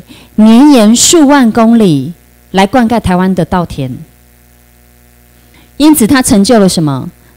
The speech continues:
嘉南大圳、乌山头水库、台南水道、桃园大圳，这些都是日治时期很重要的水木开发的工程哦。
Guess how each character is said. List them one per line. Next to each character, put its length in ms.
嘉 200
南 200
大 220
圳、 260
乌 140
山 200
头 160
水 220
库、 360
台 140
南 180
水 200
道、 420
桃 220
园 180
大 180
圳， 300
这 160
些 180
都 140
是 200
日 140
治 160
时 180
期 240
很 180
重 220
要 160
的 220
水 240
木 160
开 180
发 160
的 80
工 220
程 260
哦。 160